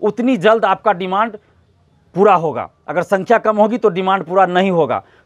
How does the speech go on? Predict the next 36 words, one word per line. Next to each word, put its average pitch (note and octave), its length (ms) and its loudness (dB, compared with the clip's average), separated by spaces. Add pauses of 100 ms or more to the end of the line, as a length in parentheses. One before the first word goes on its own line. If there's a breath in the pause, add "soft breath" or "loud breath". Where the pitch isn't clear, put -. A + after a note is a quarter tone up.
तो E3+ 60 -2
इसलिए F#3+ 220 0
आप F#3+ 160 2
लोग G3 120 2
घर F#3 160 0
बर-, E3+ 340 -2
मत E3+ 240 -6
बैठे F#3+ 260 0
रहिए। G3+ 220 2
अगर G#3 240 4
कोचिंग A#3 380 -4
उस A3+ 100 -6
समय A3+ 200 0
हो B3 240 4 (240 soft breath)
तो F3+ 60 -4
कोचिंग G#3 360 -2
छोड़ C#4 260 2
के A#3 120 -2
आपके, G#3 260 -2 (120)
आपको F3 240 -4
आना F3+ 200 -2
चाहिए, C3+ 360 -8 (280 soft breath)
क्योंकि F#3+ 200 -2
आप G#3+ 140 2
कोचिंग A3+ 320 -2
कर A3+ 140 2
रहे A#3 100 4
हैं A3+ 80 -2
किस G3+ 160 -8
लिए? D3 180 -6
जब F#3 140 2
आपको G3+ 220 2
डिग्री G#3+ 240 0
ही B3+ 100 4
नहीं A3+ 160 0
मिलेगा F#3+ 360 0